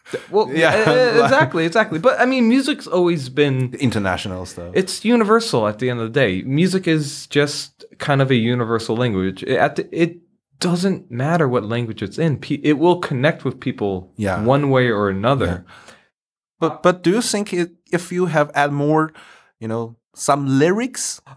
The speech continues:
Speaker 1: Oh,
Speaker 2: particular
Speaker 1: oh,
Speaker 2: lyrics
Speaker 1: oh,
Speaker 2: is
Speaker 1: of, of course, if
Speaker 2: Yeah.
Speaker 1: you, if you understand the lyrics, you are going to get so much more out of it.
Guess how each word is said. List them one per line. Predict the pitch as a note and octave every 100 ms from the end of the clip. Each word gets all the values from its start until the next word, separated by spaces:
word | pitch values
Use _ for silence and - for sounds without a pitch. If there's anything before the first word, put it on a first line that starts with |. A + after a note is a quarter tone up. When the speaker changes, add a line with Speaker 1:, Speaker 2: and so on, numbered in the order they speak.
| -
Speaker 1:
Oh, | A3+
Speaker 2:
particular | G#3+ A3 A3+
Speaker 1:
oh, | A3
Speaker 2:
lyrics | G#3+ F#3+ G3+
Speaker 1:
oh, | D#3+ E3+
Speaker 2:
is |
Speaker 1:
of, | F3 F3
of | F3 -
course, | E4+ G#3 -
if | C#3
Speaker 2:
Yeah. | C3+
Speaker 1:
you, | G#3 A#3+ F#3
if | E3+ G#3
you | A#3
understand | G#3+ E3+ - F3
the | C3
lyrics, | C#3 E3+ G2+ - - - - _ _ _
you | B2+ C#3+ F#3+ E3+
are | B2+
going | D3 C#3 A2+
to |
get | G2 A2+
so | - -
much | B2 G#2 -
more | G2 F#2
out | C3+
of | C3+
it. | F2+ -